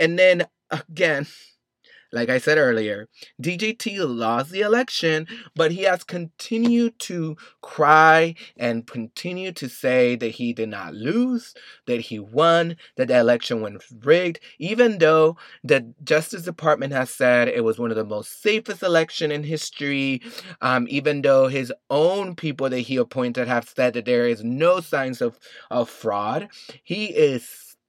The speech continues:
still saying that there has been fraud and that he's the one that won. A lot of folks in the Republican Party has also, have also backed them up. Who has not backed them up for once in a million years is Fox.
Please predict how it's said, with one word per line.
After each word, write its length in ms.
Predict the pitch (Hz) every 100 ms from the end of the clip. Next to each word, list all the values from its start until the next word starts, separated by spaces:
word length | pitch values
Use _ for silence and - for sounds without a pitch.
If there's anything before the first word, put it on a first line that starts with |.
| _ -
still 320 | 208 220 214
saying 540 | - 165 156 143 131
that 180 | 127 127
there 160 | 131 120
has 220 | 131 131
been 280 | 120 127 120
fraud 680 | - - 135 123 123 127 123 - 226 -
and 180 | 123 117
that 140 | 110
he's 320 | - 175 185
the 100 | 160
one 160 | 147 131
that 160 | 127
won. 400 | 110 104 95 90 _ _ _ 127
A 100 | 143
lot 280 | 156 226
of 80 | 254
folks 200 | 165 160
in 80 | 156
the 80 | 139
Republican 540 | 123 123 123 135 147
Party 300 | 147 160 170
has 120 | 127 117
also, 400 | 120 120 127 110 _ - -
have 160 | - 135
also 300 | 135 131 123
backed 340 | 110 127 127
them 220 | 127 113 -
up. 320 | 120 165 - - - -
Who 160 | 151
has 240 | 143 139 127
not 500 | 123 120 160 233 247
backed 280 | 156 135 -
them 180 | 127
up 200 | 127 127
for 160 | - 139
once 680 | 120 107 120 240 440 311 - -
in 160 | 127
a 40 | 120
million 380 | 120 113 104
years 540 | 101 110 113 160 226 - - 240 160
is 220 | 160 -
Fox. 640 | - 139 151 - -